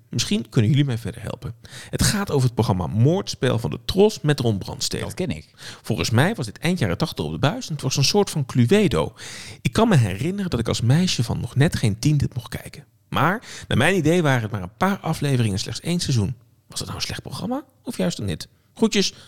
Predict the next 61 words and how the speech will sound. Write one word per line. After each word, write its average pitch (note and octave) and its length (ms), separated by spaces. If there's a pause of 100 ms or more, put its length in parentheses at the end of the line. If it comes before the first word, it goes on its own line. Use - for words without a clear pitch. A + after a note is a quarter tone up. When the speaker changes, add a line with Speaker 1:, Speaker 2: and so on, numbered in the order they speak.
(100)
Speaker 1:
van G3 140
Luzanne." D3+ 400 (280)
Ron. B3+ 300 (120)
Speaker 2:
Dat - 100
was - 140
een G#2 120
gigantische D#3 800
hit. - 460
Speaker 1:
Wat A#3 160
weten A3+ 300
we G3+ 60
nog F#3 220
van C#3 240 (280)
Moordspel? - 680 (120)
Speaker 2:
Nou, A#2 180
het, G#2+ 140
het A2+ 180
was D3+ 200
een, E3 140
schijnbaar D3+ 320
een B2+ 60
heel C#3+ 200
duur G3 340
programma. F#2 420
Ik, G#2 140 (100)
ik B2 200
heb A#2+ 80
toevallig C3 500
Ron D3+ 180
daar C3 160
wel B2+ 120
eens A2 120
een A2 60
keer, A#2 340
eh, G2+ 360
eh, G2 640
over A2 160
gesproken A#2 420
in D#3+ 60
het D3 120
verleden. D#3 460 (360)
En B2 260
hij C3 180
vertelde C#3+ 400
toen A#2 180
dat A#2 140
dat B2 220
programma C3 320
niet C#3 140
meer A2+ 100
terugkwam, C3 320
omdat B2 300
het A#2 100
zo A#2+ 120
ontzettend G#2 360
duur C3 180
was. C#2+ 180
Want F#2+ 120
het G#2+ 100
was A2+ 160
een, G#2 120